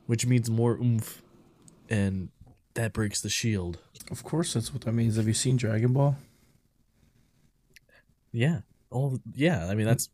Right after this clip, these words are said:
Speaker 1: like,
Speaker 2: You have to scream to
Speaker 1: where
Speaker 2: get your
Speaker 1: everything
Speaker 2: power.
Speaker 1: comes
Speaker 2: You
Speaker 1: from
Speaker 2: have to
Speaker 1: for that.
Speaker 2: scream to get your power.
Speaker 1: And then, oh, God.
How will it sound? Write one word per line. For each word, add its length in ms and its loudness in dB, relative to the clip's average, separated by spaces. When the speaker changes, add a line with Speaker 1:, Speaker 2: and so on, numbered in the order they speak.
Speaker 1:
like, 260 -4
Speaker 2:
You 280 -4
have 180 4
to 80 -4
scream 480 6
to 60 8
Speaker 1:
where 80 8
Speaker 2:
get 80 8
your 80 6
Speaker 1:
everything 140 6
Speaker 2:
power. 200 10
Speaker 1:
comes 140 4
Speaker 2:
You 60 -8
Speaker 1:
from 100 4
Speaker 2:
have 200 8
to 40 -8
Speaker 1:
for 80 -18
that. 20 4
Speaker 2:
scream 400 4
to 80 4
get 120 0
your 120 0
power. 420 2
Speaker 1:
And 140 2
then, 640 0
oh, 260 -16
God. 260 -10